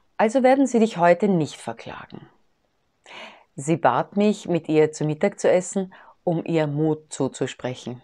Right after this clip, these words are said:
Als ich mich ihr in einem Restaurant anschloss, sagte ich, "Das ist jetzt nicht die Zeit zum Sparen. Bestell ein teures Mittagessen und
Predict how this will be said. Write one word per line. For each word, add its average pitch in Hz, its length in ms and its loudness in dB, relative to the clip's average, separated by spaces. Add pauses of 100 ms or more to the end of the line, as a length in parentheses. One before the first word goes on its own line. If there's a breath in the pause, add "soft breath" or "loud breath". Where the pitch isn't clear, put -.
(1000 loud breath)
Als 180 140 2
ich 233 160 0
mich 233 200 -2
ihr 202 280 6
in 180 180 0
einem 151 280 0
Restaurant 147 680 -4
anschloss, 170 640 -4 (680 soft breath)
sagte 143 480 0
ich, 139 400 -4 (680)
"Das 196 400 0
ist - 240 -8
jetzt - 320 -6
nicht 170 320 -2
die 156 120 -6
Zeit 131 360 -2
zum 139 160 -6
Sparen. 123 540 -8 (800 loud breath)
Bestell 226 600 2 (320 soft breath)
ein 151 260 -4
teures 208 520 2
Mittagessen 170 840 0 (260 loud breath)
und 170 220 0